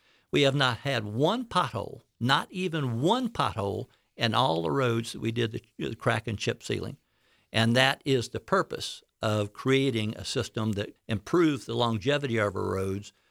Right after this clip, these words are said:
so we can get to the roads that we can get to that are in the worst shape. We've, uh, done over fifty roads in the last four years, and we'd like to continue that project and get, uh,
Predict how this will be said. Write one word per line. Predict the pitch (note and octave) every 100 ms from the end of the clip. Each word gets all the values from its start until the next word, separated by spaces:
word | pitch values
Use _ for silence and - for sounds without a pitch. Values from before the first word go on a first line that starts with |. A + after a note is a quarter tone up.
| _
so | - B2
we | A2+ A#2
can | A#2
get | B2 -
to | - A#2 A2 G#2+ A2 -
the | G#2
roads | A2 A2 A2+ A2 G#2
that | - G#2 -
we | G#2 G#2 G2 _ _ -
can | D3 C3+
get | A#2+ A2+ -
to | A#2+ A#2
that | A2
are | A2
in | G2+
the |
worst | G#2 A2 -
shape. | D3 A2+ - _ -
We've, | C3 B2 A2
uh, | A#2+ A2+ - _ _
done | C#3+ D3+
over | E3 D3
fifty | - G#3+ A3
roads | G#3+ F#3 C3 B2
in |
the | A#2+
last | A2+ G2+
four | - A2+
years, | A2 A2 C#3 F#3+ - -
and | A#2+
we'd | B2+
like | C3 B2
to |
continue | A2 A#2+ A#2 G3 F3
that | A#2 A2+
project | - A#2 A2 A#2 A2
and | A2+
get, | C3 C3 -
uh, | A#2 A2+